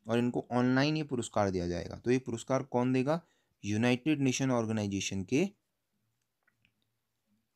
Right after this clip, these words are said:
यूनाइटेड नेशन ऑर्गेनाइजेशन में जो हेड हैं अभी, जो चेयरमैन हैं वहाँ के, एंटोनियो गुटेरस, यानी कि हम कह सकते हैं जो महासचिव हैं यूनाइटेड नेशन ऑर्गेनाइजेशन के,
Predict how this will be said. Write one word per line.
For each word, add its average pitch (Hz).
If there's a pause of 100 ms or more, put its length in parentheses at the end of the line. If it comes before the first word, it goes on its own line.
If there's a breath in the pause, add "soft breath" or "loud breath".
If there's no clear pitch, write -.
(460)
यूनाइटेड 123
नेशन 135
ऑर्गेनाइजेशन 117
में 131 (320)
जो 101
हेड 107
हैं 131
अभी, 123 (420)
जो 98
चेयरमैन 120
हैं 120
वहाँ 107
के, 127 (480)
एंटोनियो 123
गुटेरस, 104 (520)
यानी 101
कि 117
हम 113
कह 107
सकते 107
हैं 117
जो 147 (440)
महासचिव 101
हैं 113 (160)
यूनाइटेड 101
नेशन 98
ऑर्गेनाइजेशन 92
के, 135